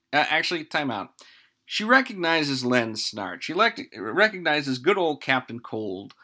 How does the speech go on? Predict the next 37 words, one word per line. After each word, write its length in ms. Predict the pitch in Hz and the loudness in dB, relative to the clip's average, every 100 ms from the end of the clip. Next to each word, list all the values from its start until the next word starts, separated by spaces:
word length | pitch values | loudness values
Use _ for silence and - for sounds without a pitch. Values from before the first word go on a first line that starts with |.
| - _ _ - | -20 _ _ -6
Uh, 420 | 113 110 113 110 | -4 -2 -4 -6
and 140 | 117 127 | -6 -8
if 100 | 131 | -8
you 80 | |
ask 280 | 147 151 - | -8 -10 -10
me, 400 | 165 151 110 113 123 135 - | -8 -6 -6 -8 -14 -20 -16
I, 260 | 196 240 247 | -12 -10 -8
I 120 | 214 233 | -10 -10
think 240 | 233 226 | -10 -8
there 100 | 226 | -8
might 280 | 220 220 214 | -8 -8 -10
be 60 | |
something 440 | 208 208 208 196 190 | -8 -8 -8 -8 -6
there. 400 | 202 208 135 - _ _ - - - - _ _ - | -2 -2 -4 -10 _ _ -8 -8 -12 -20 _ _ 2
Um, 720 | 151 151 147 139 131 123 123 _ _ _ _ _ _ _ - | 4 4 4 2 0 -2 -8 _ _ _ _ _ _ _ -2
because, 500 | 127 127 113 107 - | 0 0 -2 -4 -8
you 80 | 117 | -8
know, 140 | 110 98 | -6 -8
that's 240 | 107 - | -8 -8
the 80 | 107 | -8
way 400 | 104 95 87 - | -6 -6 -8 -12
the 220 | - 101 - | -10 -8 -8
Arrowverse 520 | 101 92 80 78 - | -6 -6 -8 -10 -10
in 100 | 95 | -12
general 440 | 92 82 69 62 _ | -12 -12 -14 -18 _
works. 520 | 101 78 - - - | -14 -12 -10 -10 -6
Like, 340 | 135 95 - | -6 -6 -4
anytime 460 | 131 127 127 120 104 | -2 -2 -2 -4 -4
anyone 340 | 110 110 104 | -8 -8 -10
gives 240 | 104 104 110 | -10 -10 -8
anyone 280 | 107 104 92 | -10 -10 -10
else 200 | 101 101 | -10 -10
a 80 | |
significant 560 | 104 107 107 - - - | -10 -10 -10 -12 -14 -14
look, 320 | 104 101 - | -10 -10 -12
then 280 | - 101 95 | -10 -10 -8
their 200 | 92 95 | -10 -10